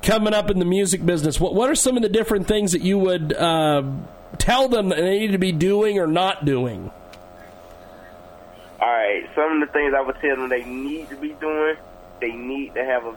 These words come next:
Speaker 2: video man on deck, somebody that can get them high-quality professional videos at any time.
Speaker 1: That's fantastic.
Speaker 2: You should be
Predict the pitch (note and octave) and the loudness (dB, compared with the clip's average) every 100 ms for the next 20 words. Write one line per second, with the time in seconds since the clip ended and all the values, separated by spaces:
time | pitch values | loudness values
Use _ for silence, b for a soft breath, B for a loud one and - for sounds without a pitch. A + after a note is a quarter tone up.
0 | A#2 B2+ B2 A#2 A2+ A2 F#2+ - G2 A2 | -10 -8 -6 -6 -6 -6 -6 -6 -6 -6
1 | G2+ - F2+ - - - A#2 A#2 G#2+ A2 | -6 -10 -14 -16 -18 -12 -4 -2 -2 -4
2 | A2+ A#2 A2 G#2+ - - - - A#2+ B2 | -10 -8 -8 -8 -12 -12 -10 -10 -4 -2
3 | B2 B2 - B2+ A#2+ A#2+ A2+ F2 F2+ - | -2 -4 -6 -2 -2 -4 -12 -18 -20 -16
4 | A2+ A2 G#2 G#2 F#2 G2+ F2+ E2+ - - | -14 -14 -14 -14 -14 -14 -10 -8 -8 -10
5 | - F2+ F2 - - - - - C#3+ - | -12 -12 -12 -8 -6 -6 -6 -4 -2 0
6 | C3+ B2 C3+ A#2 - G3 G3 E3 C#3 D3 | 0 0 0 0 0 2 2 0 0 -2